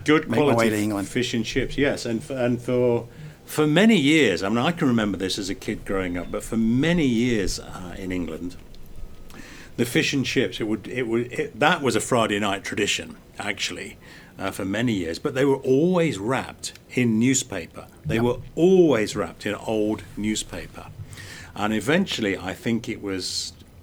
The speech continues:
Speaker 1: outlawed because of the, um, potential for the contamination from the printer's ink.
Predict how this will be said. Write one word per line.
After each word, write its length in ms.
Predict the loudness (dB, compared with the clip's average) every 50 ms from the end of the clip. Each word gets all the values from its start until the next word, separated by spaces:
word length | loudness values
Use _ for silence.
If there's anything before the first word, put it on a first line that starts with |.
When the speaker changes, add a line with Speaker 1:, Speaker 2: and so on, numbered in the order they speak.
| -20 -16 -8
Speaker 1:
outlawed 640 | -6 -4 -4 -4 -4 -4 -4 -4 -4 -4 -8 -10 -6
because 400 | -4 -4 -4 -2 -4 -4 -4 -4
of 140 | -6 -8 -6
the, 420 | -4 -2 -2 -2 -2 -2 -2 -2 -2
um, 300 | -2 -2 -4 -6 -8 -12 -16 -20 -20 -20 -20 -20 -20 -14
potential 440 | -14 -12 -8 -8 -8 -8 -6 -8 -10
for 100 | -8 -6
the 80 | -8 -8
contamination 720 | -8 -8 -12 -10 -8 -6 -6 -4 -4 -4 -4 -4 -6 -8
from 200 | -6 -8 -8 -8
the 40 | -8
printer's 400 | -10 -8 -8 -8 -6 -6 -6 -4
ink. 440 | -4 -4 -4 -6 -10 -16 -18 -18 -18